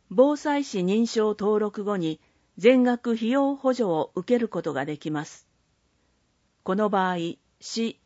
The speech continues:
防災士連絡協議会への登録が必要です。定員、先着三十人。申し込み方法、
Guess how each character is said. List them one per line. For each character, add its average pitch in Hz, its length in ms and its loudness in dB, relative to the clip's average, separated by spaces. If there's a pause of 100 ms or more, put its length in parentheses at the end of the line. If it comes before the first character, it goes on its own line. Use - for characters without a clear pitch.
防 240 240 4
災 254 280 -2
士 170 200 -4
連 208 220 0
絡 220 280 -6
協 214 220 0
議 214 140 -6
会 156 300 -4
へ 151 80 -2
の 147 100 -2
登 185 300 -4
録 185 220 -6
が 160 100 -4
必 - 320 -12
要 156 200 -4
で 143 140 -8
す。 - 220 -20 (1300)
定 247 320 6
員、 226 300 -2 (420)
先 269 300 2
着 - 260 -8
三 233 300 0
十 226 260 0
人。 147 320 -4 (760)
申 285 220 4
し - 80 -10
込 294 160 -2
み 269 140 2
方 254 260 0
法、 160 480 -4